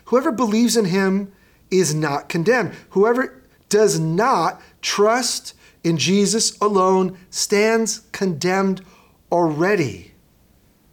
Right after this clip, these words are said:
Already condemned. And that means future condemned. And the word condemned, I hate it. But it's in the Bible because Jesus is real,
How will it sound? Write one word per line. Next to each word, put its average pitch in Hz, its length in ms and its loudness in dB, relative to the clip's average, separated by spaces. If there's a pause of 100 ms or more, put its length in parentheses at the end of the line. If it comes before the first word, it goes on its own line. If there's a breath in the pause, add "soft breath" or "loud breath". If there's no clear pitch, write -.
(380)
Already 220 640 2
condemned. 110 580 -8 (1600 soft breath)
And 131 140 -6
that 220 140 -2
means 165 200 -2
future 208 540 -4
condemned. 131 540 -6
And 160 160 -6
the 196 60 -4
word 233 240 -4
condemned, 147 500 -6
I 202 160 -6
hate 127 380 -10
it. 95 180 -20 (540 loud breath)
But 139 100 -2
it's 139 160 -2
in 196 180 -2
the 202 80 2
Bible 147 720 -2
because 135 640 -6 (400 soft breath)
Jesus 196 560 -2
is 131 320 -6
real, 170 680 -4